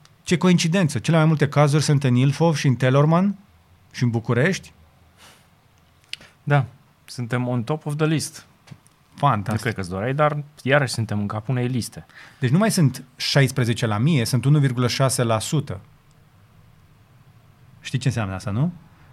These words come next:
Speaker 1: Unu virgulă șase la sută înseamnă că un om din șaizeci are covid. Asta
Speaker 2: Da.
Speaker 1: înseamnă că doi din ei or să moară.
Speaker 2: Asta înseamnă că te duci la supermarket și șaizeci de oameni, unul are. Teoretic, matematic.
Speaker 1: Da. Deci se moare, se moare mult. În mo-,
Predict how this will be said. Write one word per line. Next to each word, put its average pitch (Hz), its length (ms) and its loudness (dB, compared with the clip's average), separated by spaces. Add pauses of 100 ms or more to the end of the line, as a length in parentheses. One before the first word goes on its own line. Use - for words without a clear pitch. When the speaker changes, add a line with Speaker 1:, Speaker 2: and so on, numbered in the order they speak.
(160)
Speaker 1:
Unu 143 220 6
virgulă 123 200 0
șase 139 280 0
la 110 120 0
sută 151 280 -2
înseamnă 139 340 2
că 131 120 -6
un 143 240 4
om 143 180 6
din 110 140 0
șaizeci 123 680 -2
are 131 180 -2
covid. 123 440 -4 (200)
Asta - 160 -6
Speaker 2:
Da. 123 80 -2
Speaker 1:
înseamnă 131 340 4
că 120 120 -2
doi 131 240 2
din 117 180 0
ei 131 100 2
or 131 100 0
să - 100 -2
moară. 113 320 0 (340)
Speaker 2:
Asta 113 180 -10
înseamnă 131 280 -4
că 117 120 -4
te 110 100 -10
duci 120 100 -6
la 135 80 -2
supermarket 110 720 -4
și 95 160 -14
șaizeci 107 380 -6
de 98 80 -10
oameni, 104 440 -4 (100)
unul 131 220 -4
are. 92 240 -6 (1000)
Teoretic, 135 600 0 (160)
matematic. 110 760 -2
Speaker 1:
Da. 120 300 -2 (520)
Deci 143 140 4
se 160 100 2
moare, 156 280 6
se 127 140 0
moare 165 200 6
mult. 160 280 6
În 156 220 0
mo-, 160 320 2